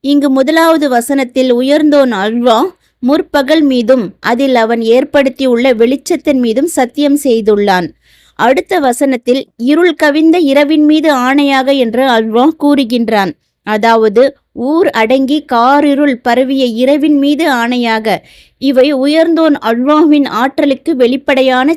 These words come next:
சான்றுகளாகும். பின்வரும் இறை வசனங்கள் இதையே குறிப்பிடுகின்றன. மறைக்கும் இரவின் மீது ஆணையாக, ஒளிரும் பகல் மீது ஆணையாக.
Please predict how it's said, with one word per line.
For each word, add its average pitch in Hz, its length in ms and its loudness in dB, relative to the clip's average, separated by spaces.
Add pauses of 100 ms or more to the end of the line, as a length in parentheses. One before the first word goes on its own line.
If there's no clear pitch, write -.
சான்றுகளாகும். 233 840 -2 (160)
பின்வரும் 330 640 0
இறை 285 320 2
வசனங்கள் 285 640 0
இதையே 262 520 0
குறிப்பிடுகின்றன. 233 880 -2 (480)
மறைக்கும் 311 680 0 (280)
இரவின் 311 400 2
மீது 311 320 2
ஆணையாக, 247 760 0 (140)
ஒளிரும் 302 540 0
பகல் 254 320 0
மீது 302 420 0
ஆணையாக. 240 680 -2